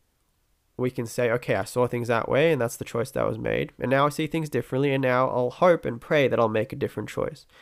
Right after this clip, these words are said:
We apply that to ourselves, which means we have to apply it to others. Okay, that person made that choice,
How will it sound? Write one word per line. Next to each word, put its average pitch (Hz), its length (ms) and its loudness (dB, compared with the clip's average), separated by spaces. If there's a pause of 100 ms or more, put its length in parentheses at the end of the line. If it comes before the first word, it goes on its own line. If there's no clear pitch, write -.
(880)
We - 100 -2
apply 110 240 2
that 113 160 2
to 107 80 2
ourselves, 165 500 6 (180)
which - 160 -8
means - 280 2 (120)
we - 100 -10
have - 180 -8
to 101 80 -4
apply 95 240 0
it - 80 -6
to - 80 2
others. - 320 2 (840)
Okay, 127 240 -2
that 113 200 0
person 123 300 -4
made 113 180 -4
that 117 180 -2
choice, 160 520 -4